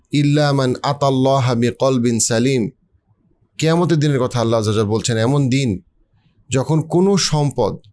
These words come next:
অথবা কোনো সন্তান কোনো মানুষের কোনো কাজে আসবে না। ইল্লা, except, শুধুমাত্র, কি ছাড়া? কেউ একজন যে আল্লাহর সামনে নিয়ে আসে একটা ক্লিন হার্ট, একটা পরিচ্ছন্ন হার্ট, সাউন্ড হার্ট,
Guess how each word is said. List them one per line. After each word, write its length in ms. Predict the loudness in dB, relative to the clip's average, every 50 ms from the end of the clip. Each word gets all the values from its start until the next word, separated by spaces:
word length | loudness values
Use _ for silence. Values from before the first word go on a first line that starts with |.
| _ _ _ _ _ _ _ _ _ _ _ _ _ -8
অথবা 260 | -6 -2 -2 -2 0
কোনো 180 | 0 -2 -2 -2
সন্তান 640 | -2 -2 -2 0 -2 -2 -2 -2 -4 -4 -4 -8 -12 _ _ _ -4
কোনো 220 | -2 0 2 2
মানুষের 480 | 2 2 0 0 -2 -2 -2 -4 -4 -6 -8 -14 _ _ _ _ _ _ _ _ _ _ _ _ -6
কোনো 160 | -4 -4 -4
কাজে 340 | -2 -2 -4 -2 0 0 0
আসবে 280 | 0 0 -2 -2 -4 -4
না। 160 | -6 -8 -12 -14 _ _ _ _ _ _ _ _ _ _ _ _ _ -4
ইল্লা, 380 | -2 0 2 2 2 0 -2 -4 -4 -4
except, 500 | -4 -2 -2 -2 -2 -2 -2 -2 -4 -6 -14
শুধুমাত্র, 840 | -14 -8 -4 -2 0 2 2 2 2 2 0 -2 -4 -6 -8 -8 -8 -10 _ _ _ _ _ _ _ _ _ _ -8
কি 160 | -4 -2 -2 0
ছাড়া? 420 | 0 0 0 0 -2 -4 -6 -8 -16 _ _ _ _ _ _ _ _ -4
কেউ 140 | -2 0 2
একজন 360 | 2 2 0 0 0 0 2
যে 120 | 2 2
আল্লাহর 300 | 0 0 0 0 0 0
সামনে 280 | 0 -2 -2 0 0 0
নিয়ে 220 | 0 0 0 0
আসে 200 | 0 -2 -2 -2
একটা 240 | -4 -4 -4 -6 -6
ক্লিন 460 | -6 -6 -4 -2 0 2 2 2 0
হার্ট, 360 | 0 -2 -2 -4 -4 -6 -8 -10 _ -10
একটা 220 | -10 -8 -8 -8
পরিচ্ছন্ন 680 | -6 -2 0 0 0 -2 -2 -4 -4 -2 -2 -2 -2
হার্ট, 420 | -2 -4 -6 -6 -8 -8 -12 _ _ _ -10
সাউন্ড 560 | -6 -4 -2 -2 0 0 0 2 2 2 0 0
হার্ট, 440 | -2 -2 -2 -4 -4 -8 -10 _